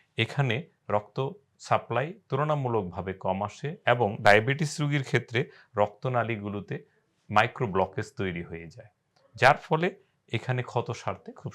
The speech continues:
সমস্যা হয়। আর পায়ের কাছে জীবাণুগুলো ঘুরে বেড়ায়,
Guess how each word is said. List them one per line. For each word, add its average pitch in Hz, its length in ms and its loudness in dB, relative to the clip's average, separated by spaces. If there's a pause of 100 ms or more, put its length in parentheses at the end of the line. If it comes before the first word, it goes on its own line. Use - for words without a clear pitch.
সমস্যা - 460 -10
হয়। - 180 -14 (720)
আর 87 80 -4 (160)
পায়ের 147 340 8
কাছে 143 280 0 (240)
জীবাণুগুলো 113 600 0
ঘুরে 85 240 -2
বেড়ায়, 87 260 -14